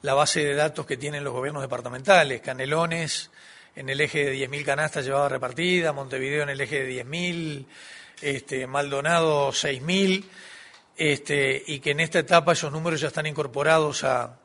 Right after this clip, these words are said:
a, a la base de datos de, del mides. Las que se descartaron fue por lo que yo dije al principio, digo, eh, en algún lugar había que cortar y el criterio que se usó esta vez fue esta etapa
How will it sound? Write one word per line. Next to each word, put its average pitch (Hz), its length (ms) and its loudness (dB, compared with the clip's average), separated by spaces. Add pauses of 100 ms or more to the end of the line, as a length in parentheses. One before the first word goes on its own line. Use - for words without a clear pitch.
(360)
a, 135 240 0
a 147 140 -2
la 139 100 6
base 151 280 6
de 143 40 4
datos 143 340 2
de, 131 280 0
del 131 240 -2
mides. 123 400 -8 (580)
Las 139 220 -2
que 160 120 -4
se 175 120 0
descartaron 175 520 2
fue 202 200 2
por 208 260 -2
lo 196 140 -8
que 151 100 -4
yo 151 80 0
dije 165 160 0
al 156 80 -2
principio, 131 680 -4
digo, 127 480 -4 (180)
eh, - 400 -14
en 135 100 -6
algún 147 240 -2
lugar 196 240 8
había 175 240 8
que 151 120 2
cortar 156 360 4
y 202 80 2
el 160 80 0
criterio 170 440 2
que 151 100 -4
se 160 120 -4
usó 160 200 -4
esta 151 180 0
vez 196 220 4
fue 208 400 4 (1080)
esta 226 340 8
etapa 196 640 6